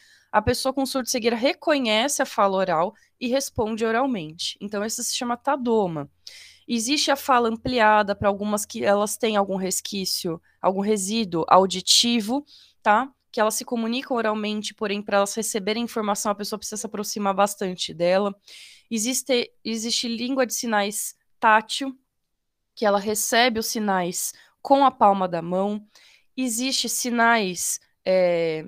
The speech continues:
sinais, é, como se fossem ampliados, que a pessoa, ela não enxerga a longa distância, porém,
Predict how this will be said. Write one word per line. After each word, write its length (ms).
sinais, 960
é, 300
como 240
se 120
fossem 300
ampliados, 540
que 80
a 20
pessoa, 400
ela 180
não 200
enxerga 480
a 20
longa 260
distância, 520
porém, 420